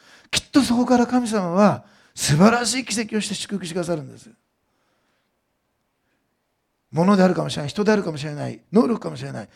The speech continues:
でも、今あるものを感謝してください。そこから神様の技と奇跡が現れてくるんですね。で、この時、五つのパンと二匹の魚を本当に感謝したら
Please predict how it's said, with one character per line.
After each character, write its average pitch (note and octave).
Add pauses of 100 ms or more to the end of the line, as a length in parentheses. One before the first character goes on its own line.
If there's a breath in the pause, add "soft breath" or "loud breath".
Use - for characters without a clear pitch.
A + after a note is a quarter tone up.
(160 soft breath)
で F3+
も、 D#3 (180 soft breath)
今 C#4+
あ D4+
る D4
も C4+
の B3+
を A3
感 G3
謝 D3+
し -
て C3+
く A#2+
だ A2+
さ G#2
い。 F#2+
そ G#3
こ -
か B3+
ら D4
神 B3+
様 A3+
の F3+ (220 soft breath)
技 D3
と D#3
奇 -
跡 C#3
が C3+
現 C3+
れ B2+
て C3
く -
る -
ん -
で -
す -
ね。 - (260 soft breath)
で、 -
こ -
の A#3
時、 F#3+ (1040 loud breath)
五 C#3
つ -
の G3
パ E3
ン D#3
と D3
二 D#3+
匹 D#3+
の C#3
魚 C3+
を G#2 (340 soft breath)
本 B2+
当 F#3+
に G#3+
感 G3+
謝 D#3+
し B2
た A2+
ら F#2+